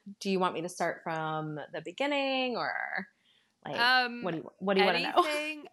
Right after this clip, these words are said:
Speaker 2: anything that you think is relevant that got you to, like, running your own business.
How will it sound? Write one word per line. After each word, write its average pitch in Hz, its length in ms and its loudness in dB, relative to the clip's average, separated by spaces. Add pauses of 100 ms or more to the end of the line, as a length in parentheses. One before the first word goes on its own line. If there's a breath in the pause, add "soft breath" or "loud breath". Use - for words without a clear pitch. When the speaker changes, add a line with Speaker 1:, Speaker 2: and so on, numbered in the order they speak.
(100)
Speaker 2:
anything 262 460 -2
that 240 180 -2
you 208 120 -4
think 214 300 -6
is 214 180 -10
relevant 160 680 -6
that 170 260 -6
got 156 320 -4
you 170 300 -8
to, 160 720 -10
like, 156 280 -8
running 165 520 -8
your 156 280 -10
own 151 720 -10 (1040)
business. 170 920 -6